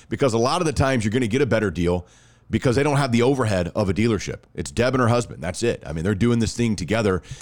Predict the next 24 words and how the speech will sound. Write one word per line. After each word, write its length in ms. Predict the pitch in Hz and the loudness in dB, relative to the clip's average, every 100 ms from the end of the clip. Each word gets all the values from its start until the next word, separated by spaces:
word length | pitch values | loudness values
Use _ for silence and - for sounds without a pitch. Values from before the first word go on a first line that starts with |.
| - - | -18 -14
So 160 | - 120 | -2 2
make 300 | 110 160 - | 4 2 2
it 80 | |
happen 400 | 147 131 - 120 - | 2 2 0 0 0
at 180 | 101 73 | -4 -2
blue 240 | 95 123 | 0 0
star 320 | 156 147 135 | 0 2 2
motor 300 | 120 120 120 | 4 4 2
group 200 | 98 117 | 0 -2
dot 220 | - 90 - | 0 -2 2
com 340 | 120 156 185 _ - - | 2 2 -2 _ -20 -14
or 120 | - | -6
hit 160 | 87 127 | 0 2
her 100 | 156 | 4
up 220 | 120 - | 2 0
again, 440 | 104 90 147 101 95 | -2 0 0 0 0
eight 180 | 107 139 | 0 0
one 220 | 165 165 | 0 -2
seven, 440 | - 104 90 90 - _ - | 0 0 0 -6 -10 _ -4
eight 180 | 107 | 0
eight 220 | 135 151 - | 2 0 0
one, 400 | 113 104 101 95 _ _ | 0 0 -2 -6 _ _
forty 560 | - 123 139 131 123 113 | -6 2 2 4 0 -2
six 360 | - - - | -8 -6 -6